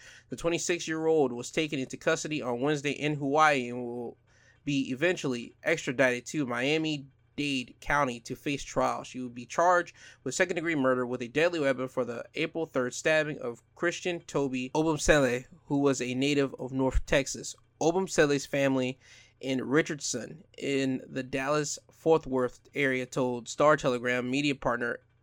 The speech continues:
W F A A T V that they set up a GoFundMe page which described Christian as extremely compassionate with a desire always to uplift those around him. The GoFundMe has raised about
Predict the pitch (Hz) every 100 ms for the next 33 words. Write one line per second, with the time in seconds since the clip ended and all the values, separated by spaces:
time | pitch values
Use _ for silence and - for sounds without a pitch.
0 | - 143 151 147 131 127 - 151 139 139
1 | - 151 123 120 113 - - - _ -
2 | 135 123 127 156 165 156 143 _ - 147
3 | 123 120 151 190 190 180 156 151 131 131
4 | 131 135 - 131 - 139 135 131 - 160
5 | 151 156 - 131 127 127 - - - -
6 | 170 175 165 156 _ _ _ - 135 165
7 | 151 147 151 - - 131 139 - 127 127
8 | 131 139 143 - - 135 139 - - 143
9 | 135 139 135 _ _ _ _ _ 135 135
10 | 120 131 151 151 127 123 135 - 139 127
11 | 120 131 143 131 117 123